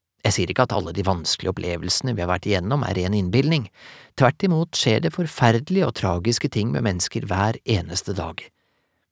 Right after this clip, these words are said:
Det jeg sier, er at selv om vi uunngåelig opplever smerte i livet,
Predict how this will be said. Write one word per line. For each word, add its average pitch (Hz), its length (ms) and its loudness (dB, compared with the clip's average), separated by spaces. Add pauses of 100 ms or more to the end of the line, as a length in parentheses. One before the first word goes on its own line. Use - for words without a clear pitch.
(220)
Det 117 100 6
jeg 127 140 4
sier, 151 320 2 (420)
er 92 160 4
at - 160 -6
selv 107 380 2
om 120 80 0
vi 95 160 0 (160)
uunngåelig 98 560 2 (100)
opplever 156 400 0
smerte - 400 -2
i 110 80 0
livet, 98 320 -2